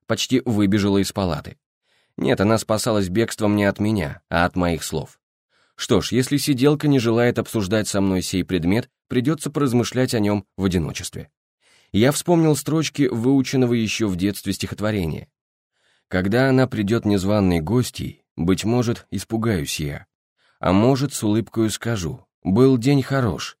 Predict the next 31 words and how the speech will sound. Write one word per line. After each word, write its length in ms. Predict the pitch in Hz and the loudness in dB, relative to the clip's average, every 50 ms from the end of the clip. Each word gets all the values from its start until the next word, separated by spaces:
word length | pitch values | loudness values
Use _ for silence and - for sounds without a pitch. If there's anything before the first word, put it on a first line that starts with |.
| _ _ | _ _
и 80 | - | -4
значит, 440 | 87 82 87 98 104 101 - 104 - | -2 0 0 0 0 -2 -4 -2 0
может 340 | 98 101 104 98 104 - - | 2 2 2 2 0 0 0
ночь 260 | 110 120 117 - - | 0 0 0 0 -4
спуститься. 680 | - - - 76 - - - 80 73 - - 69 - - _ _ _ _ _ _ _ _ - | -6 -8 -8 -10 -8 -8 -8 -8 -8 -8 -10 -12 -12 -16 _ _ _ _ _ _ _ _ -2
Ведь 240 | 92 104 101 - - | 0 0 0 -2 -2
поле 240 | - 139 139 131 131 | 0 2 2 2 0
вспахано, 680 | - - - - 143 113 92 - 82 76 71 69 73 - _ _ | -2 -6 -4 -2 -2 0 0 -2 -4 -4 -4 -6 -8 -14 _ _
и 100 | - 104 | -2 -2
стол 320 | - - - 117 113 113 | -2 0 0 0 2 2
накрыт, 480 | 110 110 107 - - 80 - 127 - _ _ _ _ _ _ _ _ | 2 0 -2 -2 -6 -6 -6 -8 -12 _ _ _ _ _ _ _ _
и 100 | - 95 | 2 2
в 80 | 98 | 2
доме 320 | 98 104 120 127 127 120 104 | 4 6 6 6 6 6 4
прибрано, 640 | - - 101 101 98 95 110 113 117 117 120 120 - _ _ | 2 0 0 0 2 2 2 2 0 0 -2 -6 -8 _ _
и 80 | - - | -6 -4
всё 240 | 95 - - 98 87 | -4 -2 0 0 2
на 100 | 85 85 | 2 2
месте". 480 | 87 80 71 67 - - - - - _ _ _ _ _ _ _ _ _ _ _ _ _ _ _ _ _ | 0 -2 -2 -6 -8 -12 -12 -16 -18 _ _ _ _ _ _ _ _ _ _ _ _ _ _ _ _ _
Да, 200 | - 120 143 113 | 2 4 4 4
я 200 | 98 101 117 123 | 4 4 4 2
бы 120 | 120 127 | 2 0
хотел, 340 | - - 127 - 151 147 143 | 0 0 -2 0 0 -2 -2
чтобы 300 | 127 - - 120 110 120 | -2 -2 -2 0 0 0
это 140 | 113 - 117 | 0 0 -2
так 200 | - 120 - - | -4 -4 -2 -2
и 40 | 107 | -2
было. 340 | 90 87 78 71 73 - _ _ _ _ _ _ _ | 0 -2 -2 -4 -8 -12 _ _ _ _ _ _ _
Всё 240 | _ - - 143 147 | _ -2 0 4 4
на 140 | 147 139 131 | 6 6 6
месте, 520 | 123 127 135 139 - - - 143 131 - | 6 6 4 2 0 -2 -4 -4 -4 -6